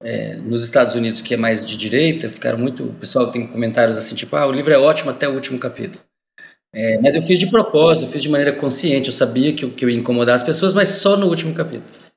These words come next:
E aí o Sonho Manifesto não, ele já é realmente, é, quais são as consequências políticas desse, desse, dessa sociedade, eh, de não sonhadores? O que que vai acontecer com a gente? A gente claramente,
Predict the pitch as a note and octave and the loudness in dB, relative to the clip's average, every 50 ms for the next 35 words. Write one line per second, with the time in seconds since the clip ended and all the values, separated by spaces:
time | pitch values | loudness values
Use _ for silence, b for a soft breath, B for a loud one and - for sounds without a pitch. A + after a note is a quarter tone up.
0 | _ _ _ _ _ _ - F3 F3+ F#3 G3+ G3+ - - G#3+ G#3 G#3 G#3 F#3+ G3 | _ _ _ _ _ _ 2 4 4 4 4 2 2 2 2 2 2 2 2 4
1 | G3 F#3+ - A#3+ A#3 A3+ F#3+ E3 D#3 C3 B2 A#2 A2 B2 C#3 C3 C3 C3+ C#3+ D#3 | 4 4 4 2 2 4 4 4 4 4 2 2 2 4 4 6 6 6 6 4
2 | F3 E3 D3+ E3 D#3+ D3+ C#3+ C#3 C#3 D#3 D3+ - - F3 E3+ E3 - - A#2+ B2+ | 4 2 2 2 0 2 0 0 0 0 0 0 0 -2 -4 -4 -2 0 2 2
3 | B2 A#2 A2+ A2+ A2+ A2 G#2 - - - - _ _ _ _ _ _ _ _ - | 4 2 2 0 -2 -4 -6 -8 -12 -16 -20 _ _ _ _ _ _ _ _ -18
4 | - - - - - - _ _ _ _ _ _ _ D#3 D#3+ D#3+ G#3+ A3 G#3+ - | -16 -16 -16 -16 -18 -20 _ _ _ _ _ _ _ 0 0 2 2 0 0 0
5 | G3+ G3 G3 - - E3 D#3+ E3 D#3+ - - - - _ _ _ _ _ _ _ | 0 0 2 2 2 0 0 0 -2 -4 -6 -8 -12 _ _ _ _ _ _ _
6 | _ _ _ _ _ _ _ _ _ - C#3 B2+ C3 D3 C#3+ - - D3+ C3 A#2+ | _ _ _ _ _ _ _ _ _ 0 2 4 4 4 2 0 -2 -2 -2 0
7 | C3 C3+ C3 C3 - - B2+ F#2+ A#2+ B2+ B2 - B2+ B2 - E2 - - - - | 0 0 0 -2 -4 -8 -6 -4 -4 -4 -2 -4 -4 -6 -8 -10 -12 -14 -8 -6
8 | A#2 A2+ B2+ A#2 - B2 A#2+ - B2+ A#2+ A2 A2+ A#2 A#2 A#2+ B2 B2 A#2+ A#2+ B | -4 -4 -4 -6 -6 -6 -6 -4 -4 -2 -2 0 0 0 0 0 -4 -6 -10 B
9 | B B B B B _ _ _ _ - A#2+ - A#1 A1+ - - - - A2 A2+ | B B B B B _ _ _ _ -16 -14 -14 -14 -14 -16 -18 -14 -8 -2 2
10 | A2+ A#2 B2 C3 B2+ - C3+ B2 A2+ G#2+ G2 G2+ G#2+ - - - - - - _ | 4 4 4 4 2 0 0 0 -2 -2 -4 -6 -10 -10 -12 -14 -16 -18 -20 _
11 | _ - D#3+ E3 E3 G3+ F#3+ - E3+ D#3+ D#3+ C3+ - - A#2+ - A2 G#2 G2 G2+ | _ -14 -12 -4 -2 0 0 0 -2 -4 -4 -6 -6 -6 -6 -6 -6 -8 -8 -10
12 | G2+ - - G#2 G#2 C#3+ C3+ - - - D#3+ F#3 G3+ F#3 F3 F#3 F#3+ - - - | -10 -10 -10 -8 -6 -6 -6 -4 0 2 4 4 4 4 2 2 0 0 -2 -4